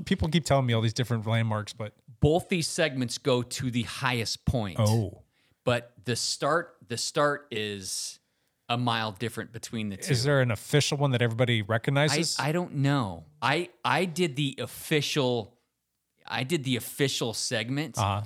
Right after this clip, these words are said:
Speaker 2: but
Speaker 1: Which is
Speaker 2: the
Speaker 1: the longer or the shorter one?
Speaker 2: Is the shorter one.
Speaker 1: Gotcha.
Speaker 2: But that's because the cycling house comes in from that side and it cuts out that mile that
Speaker 1: Oh, okay.
Speaker 2: includes.
Speaker 1: That
Speaker 2: yeah,
Speaker 1: makes
Speaker 2: so
Speaker 1: sense.
Speaker 2: it's, that's why I did the shorter one. I didn't even realize what
Speaker 1: But
Speaker 2: the
Speaker 1: if you think
Speaker 2: shorter
Speaker 1: about it, it, it was probably the shorter one all the while, and then somebody's like, "Well,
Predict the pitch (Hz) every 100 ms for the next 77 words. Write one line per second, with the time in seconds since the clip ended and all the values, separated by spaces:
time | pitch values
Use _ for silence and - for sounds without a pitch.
0 | - 131 - 117 123 120 123 110 101 117
1 | 98 95 104 113 123 - 160 165 139 101
2 | 92 101 98 120 123 - 131 151 - 180
3 | - 120 104 - - _ _ _ - 101
4 | 110 - 185 185 120 104 95 104 - -
5 | - - 143 127 160 180 123 104 101 -
6 | - 95 87 110 117 113 - - 147 170
7 | 156 - 117 113 113 123 107 101 107 107
8 | - 320 139 127 117 - 160 131 117 -
9 | 117 104 98 - 104 - 123 113 120 127
10 | 117 123 110 107 120 123 95 98 123 101
11 | 107 104 95 92 104 - 135 165 147 165
12 | 151 151 135 131 147 165 190 156 139 -
13 | 170 175 156 127 - 143 135 117 117 110
14 | 127 135 117 120 113 113 123 123 - 143
15 | 120 123 - 117 110